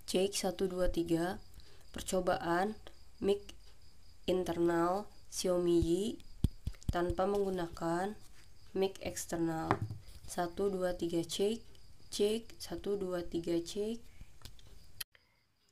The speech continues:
Oke, teman-teman. Udah seperti itu. Terus saya mau mencoba lagi yang pakai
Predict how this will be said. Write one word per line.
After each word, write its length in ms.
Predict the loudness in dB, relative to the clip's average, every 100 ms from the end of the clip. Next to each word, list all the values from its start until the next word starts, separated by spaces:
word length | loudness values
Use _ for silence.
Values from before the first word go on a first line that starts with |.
| _
Oke, 240 | -2 0 2
teman-teman. 480 | 6 6 6 0 -2 -12 _ _ _ 8 8 10 6 6 6 4 2 -20 _ _ -20 _ 0
Udah 240 | 2 4
seperti 400 | 2 -2 2 2
itu. 240 | 2 0 0 -4 -18 -18 -14 -14
Terus 160 | -4 2
saya 240 | 4 6
mau 320 | 4 4 4 4
mencoba 520 | 2 0 2 6 6
lagi 400 | 4 0 -2 -4 -10 -20 _ -20 _ -20 -20 -20 _ 0
yang 400 | 2 4 0 -4 -12 -20 _ -4
pakai 640 | -4 -4 0 4 4 0